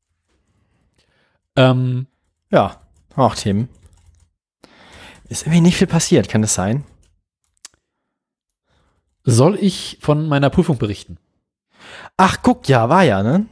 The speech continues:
Speaker 1: Ich
Speaker 2: Dann,
Speaker 1: bin jetzt,
Speaker 2: ja, dann.
Speaker 1: ich bin ja jetzt ausgebildet.
Speaker 2: Mhm. Das,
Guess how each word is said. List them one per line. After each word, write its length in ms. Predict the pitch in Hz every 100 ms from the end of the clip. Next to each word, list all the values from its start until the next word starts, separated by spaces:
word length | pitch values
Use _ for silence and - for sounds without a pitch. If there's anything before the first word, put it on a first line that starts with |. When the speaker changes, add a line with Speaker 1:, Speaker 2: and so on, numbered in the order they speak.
| -
Speaker 1:
Ich 160 | 151 -
Speaker 2:
Dann, 100 | 165
Speaker 1:
bin 80 | 147
jetzt, 160 | 127
Speaker 2:
ja, 140 | 147 117
dann. 280 | 104 151 170
Speaker 1:
ich 120 | -
bin 140 | - 147
ja 100 | 139
jetzt 160 | 135
ausgebildet. 1300 | - 156 - 180 - - 202 320 - - - - - - - _ - _
Speaker 2:
Mhm. 960 | 139 147 147 147 147 143 127 190 - - _ - _ _ - - _ _ _ _
Das, 300 | - 131 -